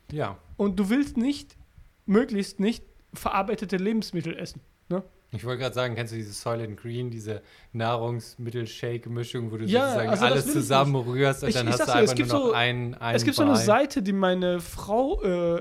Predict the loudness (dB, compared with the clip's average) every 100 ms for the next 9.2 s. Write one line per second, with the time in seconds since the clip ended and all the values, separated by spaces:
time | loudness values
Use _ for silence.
0 | -2 -2 -2 -4 -2 0 0 0 0 -2
1 | -2 -6 -8 -10 -4 -2 -2 2 2 2
2 | 0 0 0 -2 -4 -6 -4 -4 -4 -8
3 | -14 -20 -20 _ -14 -4 -2 -2 -4 -4
4 | -4 -8 -12 _ _ -2 0 0 -2 -6
5 | -4 -4 0 -2 0 0 -2 -4 -18 -20
6 | -10 -2 0 0 -4 -4 0 0 -2 -6
7 | -4 -2 -2 -2 -4 -4 -6 -8 -6 -4
8 | -4 -6 -8 -6 -4 -4 -4 -2 0 0
9 | -4 -16